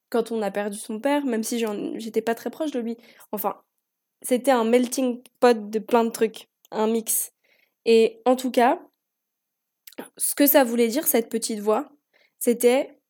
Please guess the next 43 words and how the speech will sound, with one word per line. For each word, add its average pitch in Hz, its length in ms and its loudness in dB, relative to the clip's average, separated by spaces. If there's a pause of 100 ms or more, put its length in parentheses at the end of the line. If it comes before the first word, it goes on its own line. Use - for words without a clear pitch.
(840)
Meuf, 240 340 0
t'as - 220 -2
envie 226 260 -4
de 247 60 -10
faire 208 280 -4
un 214 80 -6
voyage 202 360 -2
humanitaire. 196 720 -8 (1000)
T'as 214 160 2
envie 208 220 4
de 254 40 -16
te 254 140 -4
sentir 208 380 -8
utile. 233 340 -8
Il 208 60 -6
y - 20 0
a 202 60 -4
quelque 220 240 -4
chose 254 180 -4
en 196 140 -4
toi, 214 340 -2 (1000)
une 240 220 4
petite 240 200 0
graine 254 320 2
qui 254 60 -2
a 226 60 0
besoin 254 400 0
juste 262 460 -4 (720)
de 254 600 -2
se - 200 -8
sentir 247 420 -6
utile, 254 380 -4
de 226 120 -4
faire 285 220 0
quelque 262 240 -4
chose 294 220 -4
pour 240 160 -4
des 220 120 -2
gens 247 200 -4
qui 269 120 -12
en 214 140 -6
ont 208 140 -6
besoin. » 214 480 -4